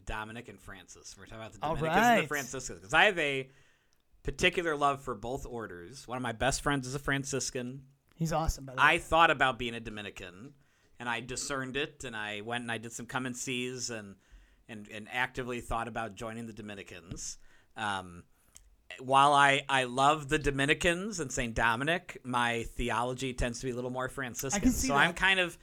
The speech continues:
Speaker 2: I can see
Speaker 1: in
Speaker 2: that.
Speaker 1: between two camps. You
Speaker 2: Yeah.
Speaker 1: know, I don't think Thomas Aquinas is the smartest of all the doctors of the church.
Speaker 2: He is.
Speaker 1: Um,
Speaker 2: He is.
Speaker 1: he is not. Uh, Bonaventure and Scotus are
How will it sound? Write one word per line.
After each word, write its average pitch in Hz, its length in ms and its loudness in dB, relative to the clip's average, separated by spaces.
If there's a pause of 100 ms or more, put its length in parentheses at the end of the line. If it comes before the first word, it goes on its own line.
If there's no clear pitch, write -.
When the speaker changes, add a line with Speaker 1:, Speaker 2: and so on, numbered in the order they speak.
Speaker 2:
I 151 100 -10
can 160 100 -10
see 160 160 -6
Speaker 1:
in 170 120 4
Speaker 2:
that. 170 40 -4
Speaker 1:
between 170 380 0
two 160 180 -4
camps. 135 580 -4
You - 60 -8
Speaker 2:
Yeah. 131 40 -6
Speaker 1:
know, 135 200 0
I 139 160 2
don't 143 340 0 (400)
think 143 240 0
Thomas 135 320 8
Aquinas 139 480 -2
is 135 400 -2 (560)
the 135 80 -2
smartest 139 720 2 (180)
of 131 180 0
all 127 200 2
the 131 80 -6
doctors 131 420 2
of 139 100 -2
the 139 60 -6
church. 180 540 0 (160)
Speaker 2:
He - 340 -10
is. 127 60 0
Speaker 1:
Um, 110 380 -2
Speaker 2:
He 87 80 -18 (180)
is. - 140 -16
Speaker 1:
he 104 100 -12
is 80 240 -10 (140)
not. 90 300 -4 (200)
Uh, 113 480 4 (220)
Bonaventure 95 760 -4
and 85 200 -18
Scotus 98 500 -8
are 185 220 -16